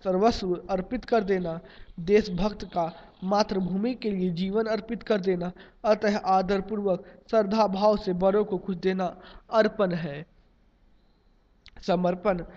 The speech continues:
अर्पण और समर्पण में सूक्ष्म अंतर नहीं है। समर्पण का नवीन प्रयोग साधारणतः लेखक अपनी कृतियों को बड़े या प्रिय को समर्पित करने के लिए करने लगे हैं। यहाँ पर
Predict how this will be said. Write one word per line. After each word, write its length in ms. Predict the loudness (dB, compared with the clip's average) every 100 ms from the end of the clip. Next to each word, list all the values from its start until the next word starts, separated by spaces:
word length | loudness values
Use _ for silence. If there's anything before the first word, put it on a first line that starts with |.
| -20 -12 0
अर्पण 420 | 0 4 4 6
और 160 | 4
समर्पण 500 | 2 0 0 0 0
में 200 | 0 -2
सूक्ष्म 420 | -4 -6 -6 -6 -4
अंतर 320 | -4 -2 -2 0
नहीं 300 | -2 0 -2
है। 240 | -2 -6 -14 -20 _ 0
समर्पण 520 | 2 2 2 0 -2
का 160 | 0 0
नवीन 300 | 0 0 0
प्रयोग 420 | -2 0 0 -2 -8 -20 _
साधारणतः 720 | -2 0 2 2 2 0 0 2
लेखक 540 | 2 2 2 0 0
अपनी 400 | -6 -4 -2 -4 -6 -20 _
कृतियों 460 | -2 -2 0 0 0
को 160 | 0
बड़े 340 | 0 2 4 4
या 160 | 2
प्रिय 360 | 0 0 2 2
को 240 | 2 -6 -6 -14 _
समर्पित 480 | 0 2 2 0 -4
करने 380 | 2 2 4 0
के 160 | 0 0
लिए 220 | 2 0
करने 380 | 0 0 0 0
लगे 280 | 0 -2
हैं। 300 | -4 -6 -10 -14 -20 -18 -4
यहाँ 320 | 0 2 2
पर 360 | 0 -2 -2